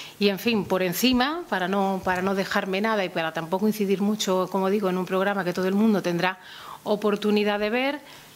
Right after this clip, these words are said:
le paso la palabra a Joaquín para otro. Nos situamos, ponemos como centro la caseta municipal, que todos sabéis en dónde se ubica. A la derecha, esas casetas que, que últimamente estaban más, más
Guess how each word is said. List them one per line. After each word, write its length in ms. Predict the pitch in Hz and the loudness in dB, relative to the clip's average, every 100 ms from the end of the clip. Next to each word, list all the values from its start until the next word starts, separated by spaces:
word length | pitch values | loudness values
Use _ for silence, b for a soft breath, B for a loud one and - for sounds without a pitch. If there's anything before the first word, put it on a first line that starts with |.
| - | -8
le 120 | 175 | -6
paso 260 | 175 208 220 | -4 -2 -2
la 140 | 214 | 0
palabra 360 | 214 208 208 208 | 0 0 0 -2
a 40 | |
Joaquín 420 | 202 202 - 262 | -2 -4 -4 -6
para 160 | 214 208 | -4 -6
otro. 200 | 208 - - - | -6 -6 -6 0
Nos 260 | 202 196 | 2 2
situamos, 500 | 170 196 190 214 240 | 0 0 2 2 0
ponemos 320 | 233 208 214 208 | -2 0 0 0
como 220 | 202 202 | 0 0
centro 420 | 214 202 202 196 | 0 0 0 0
la 160 | 190 175 | 0 -2
caseta 340 | 175 202 196 | -4 -2 -2
municipal, 600 | 190 190 180 180 233 277 | -2 -2 -2 0 0 0
que 100 | 185 | -4
todos 260 | 165 165 165 | -2 -2 0
sabéis 500 | 170 165 165 160 151 | -2 0 0 0 -2
en 200 | 151 151 | -2 -2
dónde 260 | 170 170 | 0 0
se 140 | 156 175 | 0 0
ubica. 480 | 175 247 302 302 311 B B B B B | 2 2 2 0 -2 B B B B B
A 100 | - | -2
la 100 | 165 | -2
derecha, 460 | 165 180 185 - 185 | 0 0 0 0 -2
esas 340 | - 185 - | -2 -4 -4
casetas 500 | 185 185 - 175 175 | -4 -4 -4 -2 -4
que, 540 | - 185 165 160 151 151 - - - | -4 -2 0 0 -2 -6 -12 -10 -2
que 80 | |
últimamente 680 | 185 180 196 170 180 196 185 | 0 0 0 0 0 -2 -2
estaban 380 | 170 185 170 160 | -2 -2 0 0
más, 480 | 165 165 165 156 - | 0 0 0 -2 -4
más 760 | 175 165 160 156 156 151 156 | -4 -2 -2 -2 -2 -2 -4